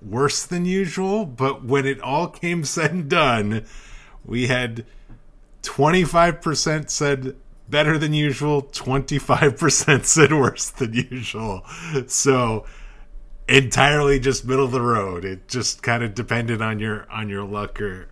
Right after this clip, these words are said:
or so. So, uh, we had some, some great comments, uh, replies. Diego Centric said the climb to Diamond five was smooth, but the, so smooth that it surprised him. But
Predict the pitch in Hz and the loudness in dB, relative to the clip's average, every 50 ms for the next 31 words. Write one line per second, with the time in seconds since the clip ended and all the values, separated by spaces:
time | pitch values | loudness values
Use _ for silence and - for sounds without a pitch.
0 | - - 110 101 92 85 - - 107 98 87 82 85 90 87 - - 113 104 92 | -16 -12 -12 -10 -10 -8 -8 -8 -10 -10 -12 -12 -14 -14 -12 -10 -8 -8 -8 -8
1 | 90 90 92 92 90 92 90 90 90 92 - - 120 127 143 170 151 - - 170 | -8 -10 -10 -10 -10 -10 -10 -10 -12 -14 -10 -4 0 0 0 0 0 -2 -4 -4
2 | 170 131 117 - - 139 120 101 139 143 143 135 - _ - - 147 143 143 147 | -4 -4 -4 -6 -6 -6 -4 0 0 0 0 -2 -8 _ -10 -6 -2 -2 -2 -2
3 | 147 147 147 147 143 - - - - - - - - - - - - - - - | -2 -4 -4 -4 -4 -4 -4 -4 -6 -8 -12 -20 -20 -20 -20 -20 -20 -20 -20 -16
4 | - - 110 117 120 117 113 117 117 113 - - 131 123 123 123 131 139 143 151 | -8 -4 -2 -2 -2 -2 -2 -2 -2 -2 -2 -4 -2 -2 0 0 2 2 2 2
5 | 156 143 - - - - - - - - - - - 120 123 127 127 120 131 127 | 2 -2 -4 -6 -8 -10 -12 -14 -14 -18 -18 -6 -2 2 2 2 4 2 2 0
6 | 117 - - 139 123 - 135 127 - - 143 120 110 113 - - 123 123 123 123 | 0 0 -2 -2 0 0 0 -2 0 -2 -2 0 -2 -4 -2 -2 -2 -2 -2 -4
7 | 110 107 95 123 131 127 127 123 113 101 - 151 156 156 156 143 143 139 113 - | -4 -6 -6 -4 -4 -4 -2 -4 -6 -4 0 0 2 2 2 2 2 2 2 2
8 | - 139 160 180 185 185 160 156 147 120 131 131 131 - - - - - _ _ | -2 0 2 4 4 4 2 0 -6 -2 -4 -4 -4 -4 -14 -20 -20 -20 _ _
9 | - - _ - 120 113 120 117 117 110 - - - - - 180 196 202 - - | -20 -20 _ -12 -6 -2 -2 -2 -2 -4 -8 -8 -8 -4 2 6 6 6 6 6
10 | - 160 160 156 156 139 123 139 127 127 120 - - - 123 110 - 147 151 156 | 0 0 2 2 2 2 2 2 2 0 -2 -4 -6 -8 -8 -4 -2 -2 0 0
11 | 156 165 151 - - 165 165 165 156 156 139 120 - _ - 127 127 101 | 0 -2 -2 -2 -4 -4 -4 -2 -4 -4 -6 -8 -8 _ -4 -4 -4 -6